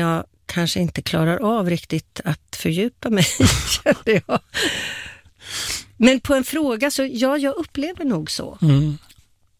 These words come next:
Speaker 2: Du nämnde ju att många av dina viktigaste relationer, de människorna har ju, har ju lämnat oss.
Speaker 1: Mm.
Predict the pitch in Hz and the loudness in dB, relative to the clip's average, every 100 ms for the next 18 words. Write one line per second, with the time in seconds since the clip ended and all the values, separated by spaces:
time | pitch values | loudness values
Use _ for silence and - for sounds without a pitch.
0 | _ - _ _ _ _ _ - - - | _ -20 _ _ _ _ _ -14 -10 -10
1 | - - _ _ _ _ _ _ _ _ | -12 -18 _ _ _ _ _ _ _ _
2 | - 170 156 165 165 156 165 175 - - | 0 4 6 6 4 4 2 0 -2 -12
3 | - - _ _ _ - 175 170 175 170 | -20 -20 _ _ _ 0 2 4 2 2
4 | 165 165 - - 170 170 160 147 151 131 | 2 0 0 -2 0 0 0 2 2 2
5 | 139 139 135 - _ _ _ _ _ _ | 0 0 -2 -6 _ _ _ _ _ _
6 | _ _ _ _ _ _ _ _ 151 151 | _ _ _ _ _ _ _ _ 0 2
7 | 147 143 156 139 156 170 - 151 143 143 | 2 0 2 2 2 -2 2 4 4 2
8 | 147 147 165 185 - - - - 208 190 | 2 2 2 0 -2 -2 -4 -4 0 0